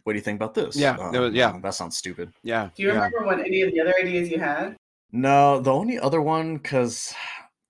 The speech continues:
Speaker 1: I was kind of really focusing on Pulp Fiction at the time. And, I mean, I still love Pulp Fiction. I still wanna do that movie at some point. I just realized that there are a lot of other movies that you guys are individually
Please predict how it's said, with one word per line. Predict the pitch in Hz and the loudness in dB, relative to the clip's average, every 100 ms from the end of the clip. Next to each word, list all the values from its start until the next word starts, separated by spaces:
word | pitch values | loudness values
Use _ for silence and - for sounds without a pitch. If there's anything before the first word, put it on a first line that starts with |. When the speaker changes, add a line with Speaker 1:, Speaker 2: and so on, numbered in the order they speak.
| _ _ _ _ | _ _ _ _
Speaker 1:
I | 131 | -2
was | 143 | -2
kind | - 160 147 | -2 -2 0
of | 135 113 110 - - | -2 -4 -10 -18 -12
really | 104 120 120 | -2 0 0
focusing | 117 104 - - 95 92 | -2 -6 -6 -10 -10 -8
on | 92 92 92 90 92 92 _ | -8 -6 -8 -8 -12 -14 _
Pulp | - - | -4 -4
Fiction | - - - 52 _ 85 | -6 -8 -10 -12 _ -12
at | 85 | -10
the | |
time. | 87 78 64 92 _ _ _ _ _ - | -10 -10 -12 -18 _ _ _ _ _ -10
And, | 101 98 95 - | -6 -6 -6 -2
I | 117 | 0
mean, | 117 | 0
I | |
still | 143 139 98 | 0 -2 -2
love | 90 - | -4 -6
Pulp | 87 - | -8 -6
Fiction. | 87 - 92 92 92 - | -10 -10 -10 -10 -12 -8
I | 101 123 | -6 -6
still | - 107 | -4 -2
wanna | 101 92 | -2 -6
do | 90 92 | -10 -8
that | 92 90 | -8 -8
movie | 95 92 92 92 | -10 -10 -8 -6
at | 87 | -6
some | - 92 | -8 -10
point. | 101 95 - | -8 -8 -6
I | 113 | -4
just | 101 98 104 | -4 -6 -2
realized | 107 101 98 92 | -2 0 -2 -4
that | 98 95 90 - - _ | -4 -4 -6 -12 -20 _
there | 92 101 | -4 0
are | 98 95 | 0 -2
a | |
lot | 98 95 98 | 0 0 0
of | 95 92 107 | -4 -6 -4
other | 117 113 104 | 0 0 0
movies | 101 95 98 | -4 -4 -6
that | 95 95 95 | -4 -4 0
you | 113 | 2
guys | 117 104 101 | 2 2 -2
are | 92 98 92 92 | -6 -6 -6 -4
individually | 117 107 110 120 104 98 98 98 95 | -2 0 0 0 -2 -4 -6 -6 -10